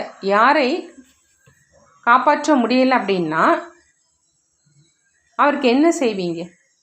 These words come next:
பார்வையாளராகி எண்ணத்திலும் வார்த்தையிலும் கூட காப்பாற்றுவதற்கு முயற்சி செஞ்சீங்க. அதே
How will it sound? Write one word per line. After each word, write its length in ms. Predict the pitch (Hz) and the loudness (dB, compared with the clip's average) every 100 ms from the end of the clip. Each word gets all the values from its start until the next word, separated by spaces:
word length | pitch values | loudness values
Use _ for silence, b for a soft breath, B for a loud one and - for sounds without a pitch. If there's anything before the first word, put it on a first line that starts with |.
| _ | _
பார்வையாளராகி 880 | 247 240 269 254 233 226 220 214 262 277 | 0 0 2 0 0 0 0 -2 -4 -2
எண்ணத்திலும் 680 | 214 233 247 247 233 240 | 0 -2 -4 -2 -2 0
வார்த்தையிலும் 560 | 226 220 233 240 226 220 | 2 0 0 -2 -2 -2
கூட 200 | 202 208 320 330 - _ _ | -4 0 0 -2 -8 _ _
காப்பாற்றுவதற்கு 760 | 240 240 254 254 233 202 196 349 | -2 0 0 0 -2 -2 -4 -2
முயற்சி 400 | 294 294 311 311 | 0 0 0 -2
செஞ்சீங்க. 500 | 311 254 170 147 123 - _ _ _ _ _ _ _ _ - | -4 -4 -6 -8 -12 -14 _ _ _ _ _ _ _ _ -4
அதே 240 | 208 311 | 0 2